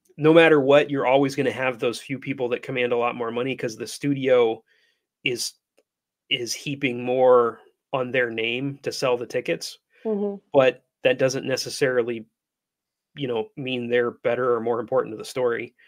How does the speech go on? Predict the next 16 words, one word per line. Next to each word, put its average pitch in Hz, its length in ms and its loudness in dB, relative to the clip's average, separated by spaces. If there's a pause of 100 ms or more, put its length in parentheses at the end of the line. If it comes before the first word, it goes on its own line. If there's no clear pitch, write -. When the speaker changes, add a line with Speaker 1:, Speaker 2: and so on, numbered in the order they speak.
(280)
Speaker 1:
Um, 113 400 -6 (240)
so - 140 0
I 123 80 2
think 127 140 -2
they're 120 100 -6
trying 123 400 0
to 107 240 -2 (340)
come 151 220 2
up 143 200 2
with 135 180 -2
a 123 60 0
way 117 240 0
to 110 80 0
level 107 380 0
that 110 220 -4
out 110 320 -10